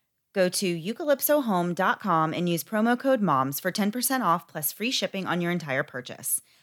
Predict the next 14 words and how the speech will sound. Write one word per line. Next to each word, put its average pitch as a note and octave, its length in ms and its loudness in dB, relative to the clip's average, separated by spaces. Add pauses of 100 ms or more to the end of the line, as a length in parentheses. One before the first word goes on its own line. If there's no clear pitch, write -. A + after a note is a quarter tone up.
(120)
Again, E3 380 -2 (260)
that's D3+ 320 -4
E A#3+ 300 -4
U F3+ 280 -2
C B3+ 340 -2
A E3+ 440 4
L A#3 240 4
Y E3 340 4
P B3+ 320 -8
S A3 340 0
O D#3 380 2
H A#3+ 300 -2
O G3 280 2
M F#3 220 -2